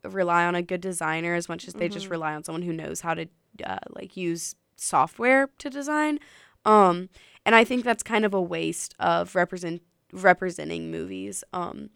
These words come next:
Speaker 1: especially when, you know, movies are another type of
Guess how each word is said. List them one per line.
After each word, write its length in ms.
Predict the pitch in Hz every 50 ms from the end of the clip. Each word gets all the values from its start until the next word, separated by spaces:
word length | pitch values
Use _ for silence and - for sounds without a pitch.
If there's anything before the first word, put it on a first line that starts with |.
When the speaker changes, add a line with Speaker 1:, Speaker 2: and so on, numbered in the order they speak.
| _ - _ _ _ _ -
Speaker 1:
especially 480 | 196 - - 185 180 - - 185 180
when, 500 | 185 185 180 170 165 165 160 160 165 180 - _ _ _ _ _ _ _
you 140 | - 196 185
know, 160 | 165 160 160
movies 420 | 160 165 185 190 202 180 202 185 185
are 140 | 180 170 170
another 320 | 165 165 160 156 165 170
type 180 | - 185 175 175
of 80 | 170